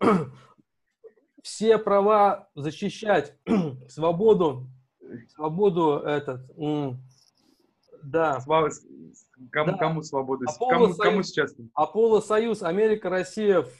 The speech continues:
Speaker 1: френдшип.
Speaker 2: <laughs>
Speaker 1: А.
Speaker 2: Хабаровск, мы с тобой.
Speaker 1: <laughs> Да, да, да, да.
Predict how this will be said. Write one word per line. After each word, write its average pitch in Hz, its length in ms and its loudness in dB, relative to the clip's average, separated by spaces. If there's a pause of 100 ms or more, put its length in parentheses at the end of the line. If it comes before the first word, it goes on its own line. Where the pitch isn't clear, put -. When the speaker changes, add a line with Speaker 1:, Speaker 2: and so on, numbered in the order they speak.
(240)
Speaker 1:
френдшип. 190 640 0
Speaker 2:
<laughs> - 40 -4 (480)
Speaker 1:
А. 143 280 0
Speaker 2:
Хабаровск, 214 760 4
мы 190 120 0
с - 120 -8
тобой. 185 600 2 (140)
Speaker 1:
<laughs> - 300 -2
Да, 175 160 4
да, 196 220 2
да, - 200 0 (100)
да. 190 800 -2